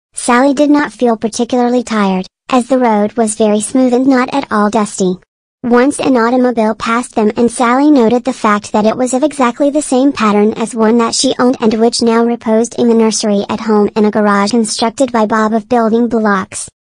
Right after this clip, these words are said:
It was of the wrought iron variety, and was wound up with a key.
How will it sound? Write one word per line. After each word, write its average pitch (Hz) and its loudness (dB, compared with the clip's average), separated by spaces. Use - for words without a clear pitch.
It 254 0
was 247 -2
of 240 -6
the 240 -2
wrought 226 -2
iron 220 2
variety, 214 0
and 254 2
was 240 0
wound 233 0
up 214 -2
with 240 0
a 233 -4
key. 196 0